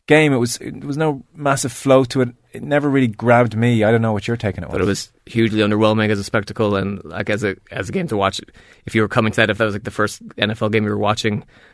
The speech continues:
Speaker 2: it would have been sad for you. It was just not, it was not fun, not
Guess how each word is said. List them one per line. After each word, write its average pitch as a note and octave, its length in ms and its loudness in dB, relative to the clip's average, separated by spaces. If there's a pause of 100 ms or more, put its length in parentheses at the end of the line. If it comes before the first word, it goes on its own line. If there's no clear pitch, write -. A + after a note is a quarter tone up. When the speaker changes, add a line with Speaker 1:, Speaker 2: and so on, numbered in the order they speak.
(420)
Speaker 2:
it - 80 -10
would G2 220 -10
have F#2+ 100 -12
been F#2+ 420 -8
sad G2+ 360 -2
for G#2+ 100 -4
you. F#2+ 140 -2
It - 20 -4
was G2 100 -6
just C#3+ 160 -6
not, G2+ 260 -4 (120)
it B2 60 -8
was A#2 240 -2
not A#2+ 380 2
fun, A#2 400 2
not A2+ 220 2